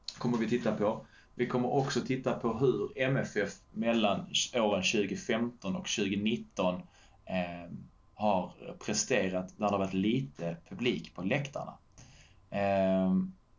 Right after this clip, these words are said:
och, eh, Gustav, hur tror du att fördelningen är på målen, eh,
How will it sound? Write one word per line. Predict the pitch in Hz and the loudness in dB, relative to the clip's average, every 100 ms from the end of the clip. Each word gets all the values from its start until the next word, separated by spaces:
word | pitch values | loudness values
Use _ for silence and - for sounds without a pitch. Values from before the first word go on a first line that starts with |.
| _ - | _ -4
och, | 135 131 - _ 127 | 0 0 -2 _ 0
eh, | 120 113 107 101 90 92 - - - - - | 2 6 6 4 2 -2 -8 -14 -20 -20 -10
Gustav, | 120 127 135 - 120 110 | -4 0 0 2 0 4
hur | 123 | 2
tror | 120 131 123 | 2 0 2
du | 139 120 98 101 - - - | 4 4 2 -2 -8 -20 -6
att | 104 101 90 | 0 0 0
fördelningen | - - 123 135 117 113 117 | -8 -2 2 4 4 0 2
är | 113 104 92 92 | 2 2 0 -2
på | 110 | 0
målen, | 113 95 90 87 85 | 2 2 2 0 -4
eh, | 95 92 | -4 -4